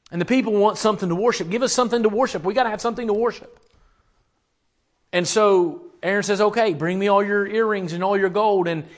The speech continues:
they bring all his earrings and gold and he throws it into the furnace and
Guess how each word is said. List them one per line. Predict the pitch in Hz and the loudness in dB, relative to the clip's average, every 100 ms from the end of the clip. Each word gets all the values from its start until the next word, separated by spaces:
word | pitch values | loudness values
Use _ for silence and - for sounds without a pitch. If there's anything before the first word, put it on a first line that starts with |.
| - _ _ _ - | -20 _ _ _ -6
they | 160 | -4
bring | 170 214 | 0 2
all | 208 202 | 2 2
his | 180 | 0
earrings | 220 220 175 | -2 -2 -4
and | 180 | -2
gold | 214 214 175 | 2 2 2
and | 127 - _ _ _ _ _ _ _ _ _ 180 | -4 -12 _ _ _ _ _ _ _ _ _ -4
he | |
throws | 190 226 196 | 4 4 4
it | 226 | 0
into | 190 | 0
the | 175 | -2
furnace | - 226 220 202 | 2 2 2 -2
and | 170 143 | -6 -8